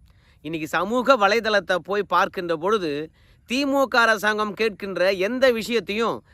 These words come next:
மத்திய பா ஜ க அரசாங்கமானது செய்து கொடுப்பது கிடையாது. ஆனா,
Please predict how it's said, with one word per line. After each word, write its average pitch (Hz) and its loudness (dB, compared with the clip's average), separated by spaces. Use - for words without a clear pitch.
மத்திய 208 2
பா 214 4
ஜ 226 2
க 208 2
அரசாங்கமானது 190 0
செய்து 254 0
கொடுப்பது 202 0
கிடையாது. 170 0
ஆனா, 165 2